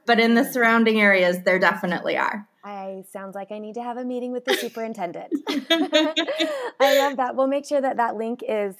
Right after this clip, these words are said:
Speaker 2: in the show notes so that you can check out your area. So one of the other roles that you mentioned of the council is consumer safety. In my home, my family, we use propane for our barbecue. We use propane for our fire pit in the backyard.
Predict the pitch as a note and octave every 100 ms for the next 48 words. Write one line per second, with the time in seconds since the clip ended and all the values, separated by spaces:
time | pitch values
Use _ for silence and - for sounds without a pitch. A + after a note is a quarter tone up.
0 | - G#3+ G3+ G3 G3+ F#3+ - - F#3+ F#3
1 | F#3 G3+ F#3+ F#3+ - _ - F#3+ F#3+ F3+
2 | F#3 - F3+ F3+ F#3 - _ _ _ _
3 | - B3 A#3 A#3+ C4 D4 C#4+ A3+ A3 A3
4 | G#3 - - G#3+ G#3+ G#3 G#3+ G3+ G3 F#3+
5 | G3 G3 - G3 F3+ E3 F#3+ F3+ F3 -
6 | G3+ G3 G3 F#3 F3+ - F#3+ F#3+ F3+ -
7 | _ - G#3+ G#3 C4 B3+ A3+ F#3 F3 -
8 | - - _ - G#3+ G#3+ A#3 C4+ D4 D4
9 | - A3 A3 G#3 G#3 A3 A3+ G#3+ G3+ G3
10 | G3 G#3 G#3+ A3 _ _ _ G#3+ G#3 G#3
11 | F#3+ F#3 F#3 F3+ F3+ F#3 D4+ D4 - C4
12 | A#3 G3+ G3 F3+ G3 F#3 G3 F#3 F3+ F#3+
13 | F3+ - F3+ - C#4 C#4 C4+ B3+ A#3 G3+
14 | - G3+ G3 F#3+